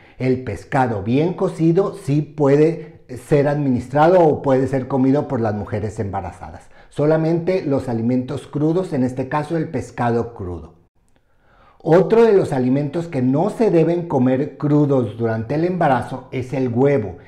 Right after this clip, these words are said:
El huevo también puede tener algunas contaminantes, algunas bacterias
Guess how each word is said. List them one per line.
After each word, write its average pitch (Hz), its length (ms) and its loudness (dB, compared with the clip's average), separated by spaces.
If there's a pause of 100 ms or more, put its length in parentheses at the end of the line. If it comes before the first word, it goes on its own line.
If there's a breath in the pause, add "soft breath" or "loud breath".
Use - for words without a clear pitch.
(160 loud breath)
El 143 180 0
huevo 170 340 2
también 139 440 0
puede 165 300 2
tener 139 320 0
algunas 139 440 0
contaminantes, 143 920 -2
algunas 104 460 -6
bacterias 151 640 0